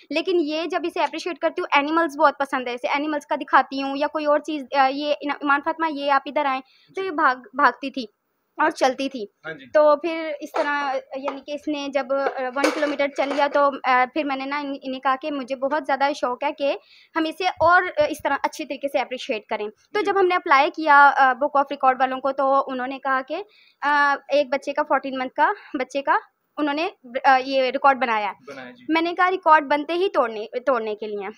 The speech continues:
Speaker 2: हाँ जी।
Speaker 1: तो मैंने कहा और थोड़ी मेहनत की जाए इस पर।
Speaker 2: जी।
Speaker 1: तो, अ, वरना इसने बहुत पहले ही रिकॉर्ड बना लिया था, फिर हमने और मेहनत की और अप्लाई किया, तो इसकी एज भी वन ईयर हो गई
Speaker 2: अच्छा।
Speaker 1: और यानी कि च-, ये वन किलोमीटर क्रॉस कर चुकी थी।
Speaker 2: माशाल्लाह,
Speaker 1: तो
Speaker 2: माशाल्लाह।
Speaker 1: फिर वन ईयर हुई, तो फिर इसको हमने ज़्यादा से ज़्यादा चलाना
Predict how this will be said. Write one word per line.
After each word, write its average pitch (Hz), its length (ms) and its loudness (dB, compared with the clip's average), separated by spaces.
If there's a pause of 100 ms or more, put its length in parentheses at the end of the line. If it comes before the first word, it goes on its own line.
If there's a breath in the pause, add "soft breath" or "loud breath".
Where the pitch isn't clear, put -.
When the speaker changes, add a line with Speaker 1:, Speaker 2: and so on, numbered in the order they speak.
Speaker 2:
हाँ - 80 -8
जी। 247 180 -18
Speaker 1:
तो 330 140 0
मैंने 294 220 -2
कहा 294 140 2
और 294 140 6
थोड़ी 277 220 2
मेहनत 262 360 -4
की 240 100 -8
जाए 208 220 0
इस - 200 -8
पर। 208 80 -6
Speaker 2:
जी। - 340 -18
Speaker 1:
तो, 269 500 2
अ, 269 400 2
वरना 302 240 0
इसने 349 240 2
बहुत 330 180 2
पहले 311 240 2
ही 370 60 -2
रिकॉर्ड 277 300 4
बना 262 200 -2
लिया 269 160 -6
था, 330 120 -4
फिर 320 160 -4
हमने 277 260 -4
और 262 140 -2
मेहनत 277 360 -6
की 277 100 -6
और 262 160 2
अप्लाई 262 300 -2
किया, 262 240 -2
तो 262 340 -2
इसकी - 380 -18
एज 240 240 -4
भी 302 220 -8
वन 262 180 -2
ईयर 349 200 -2
हो 311 120 4
गई 269 160 -2 (380 soft breath)
Speaker 2:
अच्छा। 277 260 0
Speaker 1:
और 262 240 4
यानी 302 260 -4
कि 370 80 -8
च-, - 200 -6
ये 311 220 -4
वन 320 200 -2
किलोमीटर 320 360 -4
क्रॉस 311 300 0
कर 339 120 -2
चुकी 339 260 -6
थी। 226 220 -14 (260)
Speaker 2:
माशाल्लाह, 160 600 -12
Speaker 1:
तो 294 80 2
Speaker 2:
माशाल्लाह। 285 140 6
Speaker 1:
फिर 302 300 0
वन 285 200 0
ईयर 302 180 -4
हुई, 311 140 -6
तो 320 80 -8
फिर 311 140 -4
इसको 294 180 -4
हमने 277 240 0
ज़्यादा 247 300 -2
से 294 120 -12
ज़्यादा 302 180 -2
चलाना 294 420 -4